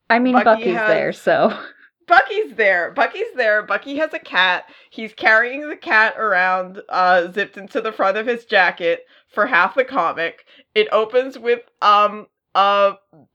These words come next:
Speaker 2: bunch of dudes trying to kill Bucky, and then he later describes this event to Sam as, "Yesterday, a bunch of bad guys turned up at my house and tried to kill my cat,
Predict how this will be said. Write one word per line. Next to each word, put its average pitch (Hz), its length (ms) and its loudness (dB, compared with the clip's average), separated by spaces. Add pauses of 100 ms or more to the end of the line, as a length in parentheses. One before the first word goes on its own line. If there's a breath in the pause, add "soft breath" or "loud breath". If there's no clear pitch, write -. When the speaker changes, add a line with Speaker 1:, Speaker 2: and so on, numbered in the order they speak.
(140)
Speaker 2:
bunch 220 240 0
of 226 160 -8
dudes 196 320 -14
trying 202 360 -2
to 214 60 -4
kill 190 280 -2
Bucky, 165 480 -8
and 175 260 -8
then 180 240 -4
he 208 220 -12
later 196 340 -4
describes 190 640 0
this 208 160 -10
event 190 320 -2
to - 120 -8
Sam 170 480 -4
as, 160 400 -4
"Yesterday, 220 640 -4
a 226 80 -6
bunch 202 300 -4
of 214 100 -12
bad 185 300 -2
guys 185 340 0
turned 190 300 -4
up 202 100 2
at 208 160 2
my 202 160 -2
house 185 380 0
and 196 180 -8
tried 196 280 0
to 226 80 -8
kill 214 200 -4
my 214 160 0
cat, 202 480 0